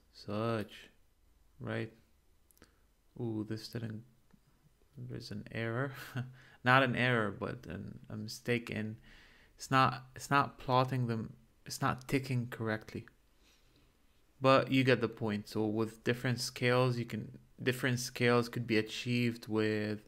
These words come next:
the plot dot Y scale. Now, let's say you've got some figures, um, stored in a certain directory or in,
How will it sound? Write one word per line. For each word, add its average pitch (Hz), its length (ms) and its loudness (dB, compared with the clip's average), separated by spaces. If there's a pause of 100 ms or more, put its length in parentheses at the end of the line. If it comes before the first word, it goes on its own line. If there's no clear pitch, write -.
(960)
the 131 120 -6
plot 117 480 -2
dot 107 320 0
Y 107 480 0 (180)
scale. 127 460 -4 (800)
Now, 143 180 2
let's 151 200 2
say 202 120 8
you've 165 140 8
got 165 200 8
some 127 180 -2
figures, 123 680 4 (1400)
um, 120 840 6
stored 139 440 6
in 120 160 4
a 113 280 6
certain 120 460 2
directory 131 880 4
or 110 680 4 (760)
in, 107 1080 0